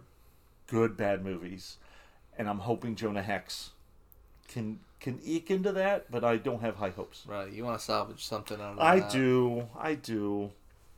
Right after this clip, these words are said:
Speaker 1: What you got?
Speaker 2: Um,
Speaker 1: What's off the top of your head?
Speaker 2: Top of my head. Hold on, I always forget which one it is. Batman and Robin.
Speaker 1: Oh, yeah, yeah.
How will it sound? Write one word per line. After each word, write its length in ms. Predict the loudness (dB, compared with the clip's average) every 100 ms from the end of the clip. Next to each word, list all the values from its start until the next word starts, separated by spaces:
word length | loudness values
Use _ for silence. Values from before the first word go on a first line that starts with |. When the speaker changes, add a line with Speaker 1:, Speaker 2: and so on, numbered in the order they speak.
| -20 -20 -20 -18 -14 0
Speaker 1:
What 140 | 2
you 120 | 4
got? 320 | 4 4 2 -6 -20 -20 -4
Speaker 2:
Um, 520 | 4 4 6 4 4 4
Speaker 1:
What's 120 | 4
off 140 | 4
the 60 | 2
top 260 | 0 0 2
of 60 |
your 140 | 0 2
head? 240 | 2 0 -6 -18 -20 -20 2
Speaker 2:
Top 200 | 4 4
of 80 | 4
my 100 | 0
head. 480 | 2 2 2 0 -2 -14 -20 -20 -8
Hold 160 | -4 -2
on, 140 | -2
I 40 |
always 180 | -2 -4
forget 260 | -6 -4 -4
which 160 | -6 -10
one 140 | -10
it 100 | -8
is. 140 | -10
Batman 340 | 2 4 4 0
and 100 | 0
Robin. 280 | -2 -2 -10 -16 -2
Speaker 1:
Oh, 200 | 4 4 4
yeah, 120 | -2 -2 -14 -16
yeah. 120 | -10